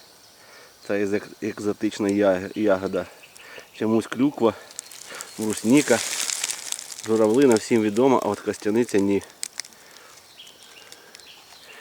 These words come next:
І тут по всьому, по всьому болоту... Досить багато. А це все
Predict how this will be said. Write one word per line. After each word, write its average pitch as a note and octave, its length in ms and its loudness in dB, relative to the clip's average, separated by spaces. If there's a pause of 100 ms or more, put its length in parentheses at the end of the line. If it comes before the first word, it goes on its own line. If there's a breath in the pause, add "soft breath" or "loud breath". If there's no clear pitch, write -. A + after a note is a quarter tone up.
(280 loud breath)
І A2 160 0
тут A2 140 -6
по G#2+ 100 -2
всьому, C3+ 280 2
по A#2 60 -2
всьому G#2+ 280 2
болоту... A2 360 0 (640 loud breath)
Досить G#2 320 -2
багато. G2 440 0 (2250 loud breath)
А G#2+ 40 -12
це B2+ 180 -4
все C3 280 -2